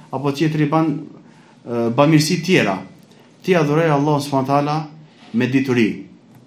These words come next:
Pengesa gjashtë është mosgatishmëria për kërkimin e diturisë.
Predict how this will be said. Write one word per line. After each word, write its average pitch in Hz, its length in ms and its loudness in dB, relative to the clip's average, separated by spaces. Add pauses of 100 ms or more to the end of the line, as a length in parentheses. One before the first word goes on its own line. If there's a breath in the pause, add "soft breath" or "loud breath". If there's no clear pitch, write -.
(1200 loud breath)
Pengesa 175 480 2
gjashtë 190 360 2
është - 140 -8 (760 soft breath)
mosgatishmëria 160 880 4 (800)
për 156 180 2
kërkimin 170 680 4
e 123 60 -2
diturisë. 127 600 0